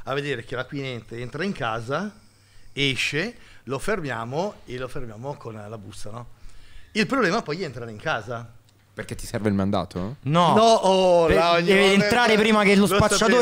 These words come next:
Speaker 1: sapevo.
Speaker 3: elimina tutto.
Speaker 2: Ah, perché
Speaker 1: Bravo.
Speaker 2: butta tutto nel cesso.
Speaker 1: Esatto.
Speaker 2: Ok.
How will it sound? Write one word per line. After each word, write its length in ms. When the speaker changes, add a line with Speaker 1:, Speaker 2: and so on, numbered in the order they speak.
Speaker 1:
sapevo. 80
Speaker 3:
elimina 440
tutto. 320
Speaker 2:
Ah, 160
perché 200
Speaker 1:
Bravo. 120
Speaker 2:
butta 160
tutto 220
nel 120
cesso. 520
Speaker 1:
Esatto. 300
Speaker 2:
Ok. 300